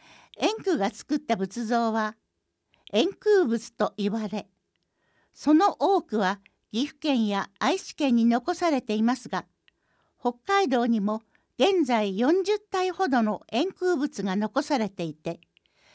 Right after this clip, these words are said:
このうちの一体、円空作、聖観音像が、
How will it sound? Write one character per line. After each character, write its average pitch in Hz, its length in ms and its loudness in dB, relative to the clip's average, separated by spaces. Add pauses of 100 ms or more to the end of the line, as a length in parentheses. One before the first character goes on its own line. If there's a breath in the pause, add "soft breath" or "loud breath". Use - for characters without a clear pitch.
(340 soft breath)
こ 311 140 0
の 403 180 4
う 392 80 2
ち 349 220 -4
の 285 180 4
一 196 140 -8
体、 - 480 -8 (720)
円 349 260 0
空 226 260 -4
作、 202 520 -10 (420)
聖 370 380 0
観 370 360 0
音 339 240 6
像 165 300 -2
が、 175 260 -6